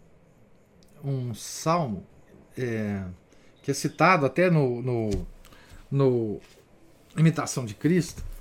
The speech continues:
que é uma coisa muito interessante. É, deixa eu ver aqui, se eu pego aqui. É, tá na, na, no capítulo um do, do livro um. É, o Eclesiastes um oito.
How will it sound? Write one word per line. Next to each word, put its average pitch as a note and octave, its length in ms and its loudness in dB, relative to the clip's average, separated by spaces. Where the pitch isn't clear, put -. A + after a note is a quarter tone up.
que - 120 0
é - 20 6
uma D#3+ 140 4
coisa D3+ 240 4
muito D#3+ 680 6
interessante. G2+ 840 -4
É, G#2+ 640 -4
deixa B2+ 220 -4
eu A#2 40 -2
ver A2+ 220 -2
aqui, A#2+ 320 -8
se - 160 -14
eu A#2+ 80 -4
pego A2 400 -6
aqui. C3+ 300 -6
É, F2+ 560 -4
tá C#3 80 -4
na, D#3+ 220 2
na, A#2 320 -2
no G#2+ 160 -6
capítulo E3 580 2
um D3+ 160 4
do, - 260 -10
do B2 80 0
livro C#3+ 300 6
um. A2+ 160 -2
É, D#3+ 180 4
o E3+ 100 10
Eclesiastes D#3 800 6
um D#3 240 6
oito. G#2+ 320 -2